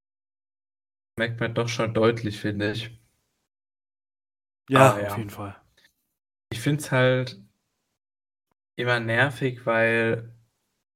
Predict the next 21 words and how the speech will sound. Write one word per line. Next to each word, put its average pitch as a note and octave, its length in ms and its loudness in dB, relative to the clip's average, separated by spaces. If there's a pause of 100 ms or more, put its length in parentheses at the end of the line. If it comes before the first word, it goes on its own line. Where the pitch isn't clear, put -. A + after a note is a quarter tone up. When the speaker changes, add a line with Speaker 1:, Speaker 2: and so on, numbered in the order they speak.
(640)
Speaker 1:
ich A2+ 140 -6
würde B2+ 180 0
jetzt B2+ 160 0
auch A2 120 0
einfach A2+ 280 -2
sagen, A2+ 300 2
okay, A#2 280 -4
dann A#2+ 140 0
mache A2+ 140 0
ich - 80 -6
halt A2+ 180 0
neues A2 280 0
Eisen A2 300 0
drei, A2+ 280 2
eine B2 180 -2
neue G#2+ 240 2
Mische, A#2+ 300 2
ist - 260 -2
ja G#2+ 80 4
kein G#2 320 -4
Ding. C3+ 400 2